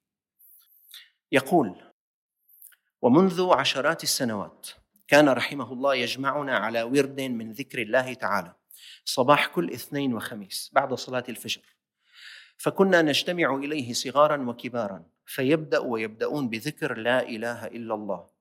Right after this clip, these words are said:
مئة مرة، ثم ينتقل بهم إلى ذكر لفظ الجلالة الله مئة مرة، ثم يقرأ ويقرؤون معه حزب الإمام النووي، ولا بد أن يوزع علينا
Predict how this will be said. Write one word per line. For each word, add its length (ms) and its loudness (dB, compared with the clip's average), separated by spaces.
مئة 320 0
مرة، 320 -8
ثم 220 8
ينتقل 520 2
بهم 340 -4
إلى 300 0
ذكر 380 -6
لفظ 240 -10
الجلالة 800 -4
الله 440 -2
مئة 300 2
مرة، 380 -8
ثم 260 6
يقرأ 360 4
ويقرؤون 720 -4
معه 520 -4
حزب 340 -2
الإمام 400 0
النووي، 520 -6
ولا 200 8
بد 360 0
أن 160 -2
يوزع 440 0
علينا 840 -2